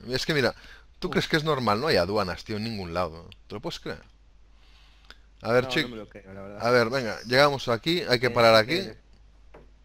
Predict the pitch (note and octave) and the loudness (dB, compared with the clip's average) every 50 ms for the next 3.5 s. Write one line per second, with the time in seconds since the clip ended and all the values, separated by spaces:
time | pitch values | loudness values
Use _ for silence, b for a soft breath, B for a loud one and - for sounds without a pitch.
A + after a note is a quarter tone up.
0 | _ _ - - - - - - - - G#2+ G#2+ G#2 G#2+ G#2 G#2+ G#2 F#2+ - - | _ _ -20 -20 -20 -20 -20 -20 -12 -10 -10 -6 -4 -2 -2 -2 -4 -8 -8 -4
1 | - C3 C#3 - - F#3+ E3 B2+ - C3 A#2 A#2 A2 G#2 G2 F#2+ F#2 F2 - A#2+ | -2 0 0 0 0 0 0 2 6 8 10 10 10 8 6 0 -6 -6 -4 -4
2 | A2+ G#2+ - - G#3 A#3 G3+ B2 G#2+ - - G2 F2+ F2 E2+ F2 E2+ E2+ E2 - | -4 -2 -2 0 2 2 2 2 2 0 0 0 0 0 0 -2 -4 -12 -10 -8
3 | - E3+ - - D#2 - - - D2+ C#2 | -8 -6 -6 -8 -10 -10 -14 -16 -16 -18